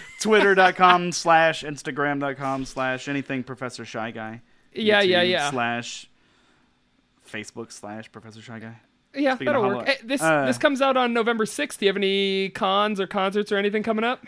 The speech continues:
Speaker 2: I have, um, let's see, BlurryCon in New Jersey on November middle. Let me look. <laughs>
Speaker 1: All right, there's a BlurryCon in New Jersey?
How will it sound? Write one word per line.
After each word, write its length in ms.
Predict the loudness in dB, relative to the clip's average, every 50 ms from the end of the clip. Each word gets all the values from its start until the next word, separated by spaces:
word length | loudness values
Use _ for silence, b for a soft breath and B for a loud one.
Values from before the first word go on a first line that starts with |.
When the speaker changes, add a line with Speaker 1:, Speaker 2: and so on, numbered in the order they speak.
| -20 -8 -2
Speaker 2:
I 120 | -2 0
have, 440 | 4 6 6 6 6 4 2 -4 -2
um, 680 | 2 4 4 4 4 2 0 -2 -6 -8 -12 -14 -16 -16
let's 140 | -14 -12 -10
see, 80 | -10
BlurryCon 720 | -8 -6 -4 -2 0 0 0 -2 -2 -4 -2 0 -2 -2 -2
in 140 | -4 -6 -6
New 120 | -6 -8
Jersey 800 | -8 -8 -8 -6 -4 -4 -4 -6 -6 -6 -6 -4 -4 -4 -6 -6 -6
on 840 | -6 -6 -4 -4 -4 -4 -4 -4 -4 -4 -4 -6 -6 -4 -4 -4 -4
November 1700 | -6 -6 -8 -12 -14 -12 -8 -6 -4 -4 -4 -6 -4 -4 -4 -2 -2 -2 -2 -2 -2 -2 -2 -2 -2 -4 -4 -2 -2 -2 -2 -4 -4 -4
middle. 680 | -4 -4 -4 -4 -4 -4 -4 -6 -6 -8 -10 -12 -14 -18 _ _ _ -18
Let 80 | -16 -16
me 80 | -14
look. 240 | -14 -14 -16 -16 _ _ _ -20
<laughs> 160 | -14 -6 -4
Speaker 1:
All 60 | -4 -4 -2 -2 -2
right, 140 | -2 -2 -2 -2
there's 240 | 2 2 4 4 4
a 40 | 2
BlurryCon 680 | 2 2 2 2 2 2 0 -2 -2 -2 -2 0 0 0
in 100 | 0 0
New 100 | 0 0
Jersey? 540 | 0 0 0 0 -2 -4 -8 -16 _ -20